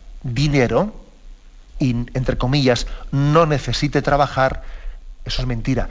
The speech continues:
Sí necesita trabajar, aunque tenga dinero. Porque el trabajo, como he dicho, no es solo para tener dinero, el trabajo es para realizar a la persona. ¿Eh? Entonces, esto, lo de, lo de vivir del cuento y vivir de las rentas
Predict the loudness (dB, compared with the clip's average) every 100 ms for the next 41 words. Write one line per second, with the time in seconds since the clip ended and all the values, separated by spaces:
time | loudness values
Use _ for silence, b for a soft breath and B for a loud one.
0 | -6 -2 2 4 4 2 0 2 2 2
1 | 2 0 0 0 0 -4 -4 -2 0 0
2 | 0 0 0 -2 -4 -4 -6 -10 b b
3 | b b b b b b b b b -16
4 | -6 -2 0 0 2 2 2 -4 -2 -2
5 | 0 0 2 2 4 4 4 2 0 -2
6 | -4 -4 -4 -4 -4 -2 0 0 0 2
7 | 2 4 2 0 0 2 2 2 -2 -2
8 | -4 -6 -8 -10 -10 -12 -12 -12 -16 -14
9 | -14 -14 -16 -10 -6 -6 -8 B B B
10 | -10 -6 -2 2 2 2 -2 0 -2 B
11 | B B -2 0 2 2 4 2 4 0
12 | 2 0 2 0 2 2 4 0 0 -2